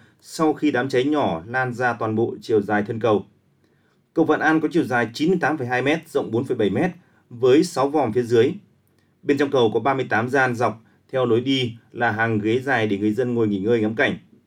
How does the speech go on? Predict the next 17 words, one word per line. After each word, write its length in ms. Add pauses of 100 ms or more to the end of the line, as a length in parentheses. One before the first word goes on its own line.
(480)
Cầu 120
Vạn 160
An 180
có 80
lịch 120
sử 280
chín 180
trăm 140
năm 140
tuổi, 280 (340)
được 160
xây 140
dựng 300
vào 200
thời 260
Bắc 200
Tống, 300